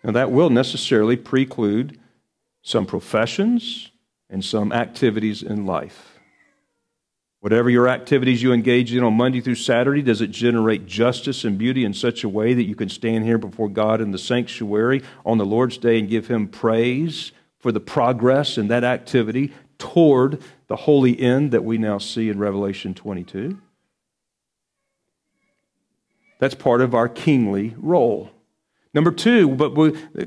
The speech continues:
we also are called to be priests. We are called to worship God, to give voice to God's grateful praise. And that requires observation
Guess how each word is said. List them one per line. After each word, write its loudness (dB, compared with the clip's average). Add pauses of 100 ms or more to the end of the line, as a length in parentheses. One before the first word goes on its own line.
(460)
we 4
also 4
are 4
called 0
to 2
be 4
priests. -2
We 4
are 2
called 0
to 6
worship 2
God, 2
to 2
give 2
voice 4
to 0
God's 2
grateful 2
praise. 2 (220)
And 4
that 2
requires 2 (180)
observation 4